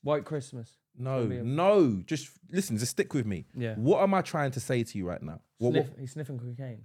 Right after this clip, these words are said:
Speaker 2: Okay, but what's another word for that?
Speaker 1: In five words?
Speaker 2: No! Just what's another word?
Speaker 1: For cocaine?
Speaker 2: Yeah.
Speaker 1: Coke.
Speaker 2: Nope.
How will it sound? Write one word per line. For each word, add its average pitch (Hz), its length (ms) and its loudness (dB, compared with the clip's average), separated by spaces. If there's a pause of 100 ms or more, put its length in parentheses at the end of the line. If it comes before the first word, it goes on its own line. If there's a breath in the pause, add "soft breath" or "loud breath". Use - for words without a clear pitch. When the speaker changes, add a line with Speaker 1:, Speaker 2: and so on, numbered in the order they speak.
Speaker 2:
Okay, 104 340 2
but 82 80 -4
what's 143 200 2
another 156 160 0
word 135 260 4
for 101 120 -8
that? 76 160 -10 (1120)
Speaker 1:
In 135 120 -4
five 160 380 -8
words? - 480 -10
Speaker 2:
No! 190 680 10 (400)
Just 180 120 -2
what's 254 200 2
another 277 220 6
word? 226 560 6 (460)
Speaker 1:
For - 220 -20
cocaine? 131 360 -14 (340)
Speaker 2:
Yeah. 113 240 -2 (2750)
Speaker 1:
Coke. 165 340 4 (600)
Speaker 2:
Nope. 107 240 0